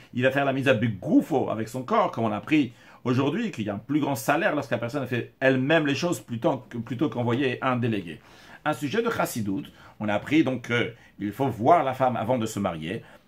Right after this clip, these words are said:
Basé sur ça, le ra-, le Rabbi explique de manière extraordinaire un commentaire de Rashi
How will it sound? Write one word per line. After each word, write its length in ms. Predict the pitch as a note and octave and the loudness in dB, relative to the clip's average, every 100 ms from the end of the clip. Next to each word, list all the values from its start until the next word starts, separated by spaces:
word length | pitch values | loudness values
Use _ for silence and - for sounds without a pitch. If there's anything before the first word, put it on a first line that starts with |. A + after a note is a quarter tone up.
| _ | _
Basé 260 | G#2 B2+ G#3+ | 4 4 4
sur 160 | G#3+ | -4
ça, 300 | - F3+ D#3 | -2 4 4
le 80 | C3 | 4
ra-, 240 | A2 A#2+ A#2+ | 0 -2 -2
le 100 | A2 | -2
Rabbi 260 | A2+ C#3+ | 0 0
explique 320 | D#3 A#2+ D#3 A#2+ | -2 0 -2 2
de 60 | |
manière 260 | A#2 C3+ D3 | 0 2 -2
extraordinaire 720 | B2 - B2 A2 D#3 D3 A#2 A#2 - - A#2+ | -4 4 4 4 2 2 0 -4 -20 -6 0
un 140 | B2 | 0
commentaire 400 | A#2 A2 A2+ F3 | 0 -4 0 2
de 80 | C3 | 2
Rashi 560 | A#2+ E3+ - B2+ A#2+ | 4 2 2 -4 -6